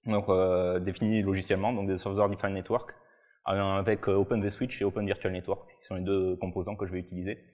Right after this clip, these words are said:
C'est les mêmes composants qui sont utilisés dans OpenStack. Du coup, si vous vous demandez comment ça fonctionne, le réseau dans OpenStack, ben, c'est exactement la même chose, sauf que nous, on l'utilise de manière un peu différente.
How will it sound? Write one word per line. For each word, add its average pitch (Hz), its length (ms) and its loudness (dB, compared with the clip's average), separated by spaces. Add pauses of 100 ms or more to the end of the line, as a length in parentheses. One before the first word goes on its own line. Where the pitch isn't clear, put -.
(360)
C'est - 160 2
les 107 80 6
mêmes 139 180 6
composants 131 420 2
qui 127 140 -6
sont 104 160 -2
utilisés 120 360 0
dans 110 160 2
OpenStack. 101 520 0 (240)
Du 101 100 -6
coup, 117 140 -4
si - 180 -8
vous 95 200 -4
vous 98 40 0
demandez 117 320 2
comment 110 220 -2
ça 101 100 -2
fonctionne, 107 460 -2
le 92 80 0
réseau 101 280 -2
dans 101 200 0
OpenStack, 101 460 -2 (240)
ben, 92 140 0
c'est - 160 -4
exactement 95 420 -2
la 98 60 -2
même 92 140 -8
chose, - 300 -12 (240)
sauf - 160 -4
que 92 40 -4
nous, 101 120 -2
on 104 60 -2
l'utilise 92 260 -6
de 92 60 -4
manière 95 220 -2
un 95 60 -2
peu 98 120 -8
différente. 92 420 -12